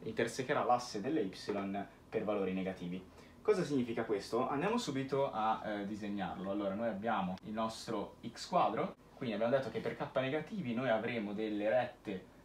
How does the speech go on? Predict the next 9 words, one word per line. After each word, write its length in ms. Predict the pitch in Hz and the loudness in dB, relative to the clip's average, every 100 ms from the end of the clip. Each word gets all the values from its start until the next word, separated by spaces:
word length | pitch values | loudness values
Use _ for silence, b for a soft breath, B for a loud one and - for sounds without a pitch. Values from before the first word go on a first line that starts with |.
| - | -8
eh, 220 | 92 98 | -4 -2
fatte 500 | - - - - 95 | 0 -2 -2 -6 -8
in 140 | - 104 | -6 -6
questo 340 | 104 - - | -8 -8 -6
modo, 480 | 107 90 98 190 233 | -4 -2 0 -2 -2
K 320 | - 101 - 104 | -8 -10 -8 -6
minore 340 | 101 101 101 | -4 -4 -4
di 160 | 151 185 | -4 -4
zero, 560 | 107 95 123 190 - | -4 -4 -4 -6 -10